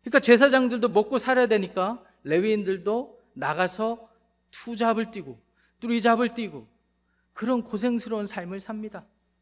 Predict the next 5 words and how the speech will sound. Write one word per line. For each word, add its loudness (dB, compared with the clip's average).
누구에게 0
책임을 -8
전가할 -6
수 -12
있겠습니까? -18